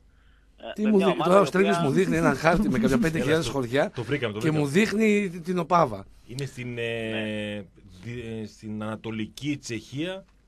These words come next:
Speaker 3: στα σύνορα, εκεί κοντά είναι το Κατοβίτσε. Κοντά
Speaker 2: Με,
Speaker 3: στο
Speaker 2: με την
Speaker 1: Ε,
Speaker 2: Πολωνία,
Speaker 1: ενημέρωσε,
Speaker 2: στα σύνορα.
Speaker 1: ενημέρωσε λίγο και τον κόσμο, γιατί είναι πολλοί οι οποίοι ξεκινάνε για το, για να πάνε να δουν το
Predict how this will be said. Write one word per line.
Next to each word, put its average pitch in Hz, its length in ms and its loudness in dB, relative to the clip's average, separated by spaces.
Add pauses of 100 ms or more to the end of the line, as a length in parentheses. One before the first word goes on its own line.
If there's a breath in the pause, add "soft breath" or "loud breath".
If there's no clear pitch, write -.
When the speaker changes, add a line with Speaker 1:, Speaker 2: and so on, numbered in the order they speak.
(480)
Speaker 3:
στα 120 220 -14
σύνορα, 139 360 -8
εκεί - 140 -16
κοντά 135 220 -10
είναι 123 120 -12 (140)
το - 80 -20
Κατοβίτσε. 95 440 -20 (340)
Κοντά - 120 -10
Speaker 2:
Με, 165 120 -2
Speaker 3:
στο 190 100 -4
Speaker 2:
με 196 100 4
την 190 140 -2
Speaker 1:
Ε, - 20 -2
Speaker 2:
Πολωνία, 214 200 4
Speaker 1:
ενημέρωσε, 208 240 6
Speaker 2:
στα 175 120 0
σύνορα. 180 220 4
Speaker 1:
ενημέρωσε 160 300 0
λίγο 139 160 -4
και 123 80 -4
τον 117 120 -6
κόσμο, 123 260 -6
γιατί 131 180 -6
είναι 165 120 -6
πολλοί 147 220 -4
οι 156 60 -2
οποίοι 151 240 -4
ξεκινάνε 143 420 -8
για 147 120 -6
το, 135 460 -4
για 127 80 -6
να 127 120 -4
πάνε 143 200 -4
να 135 120 -4
δουν 139 200 -8
το 131 80 -4